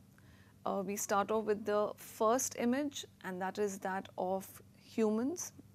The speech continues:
And of course, I'm referring to, uh, Walz's categ-, uh,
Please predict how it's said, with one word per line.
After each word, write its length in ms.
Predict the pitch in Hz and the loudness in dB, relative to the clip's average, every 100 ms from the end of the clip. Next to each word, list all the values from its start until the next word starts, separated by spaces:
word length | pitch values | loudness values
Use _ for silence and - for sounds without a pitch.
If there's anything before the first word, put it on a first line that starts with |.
| - - - - - - - - | -20 -20 -20 -20 -20 -20 -20 -10
And 180 | 190 185 | -6 -6
of 120 | 196 | -4
course, 200 | 190 196 | -4 -2
I'm 240 | 190 196 - | -2 -2 -4
referring 360 | - 185 190 190 | -8 -6 -6 -4
to, 320 | 190 185 180 - | -2 -2 -4 -4
uh, 240 | 175 180 175 | -4 -4 -4
Walz's 640 | 175 185 196 - 208 202 - | 0 0 0 2 2 2 -2
categ-, 400 | 190 190 196 - | -2 -2 -4 -6
uh, 400 | - 190 185 180 | -4 -2 0 -2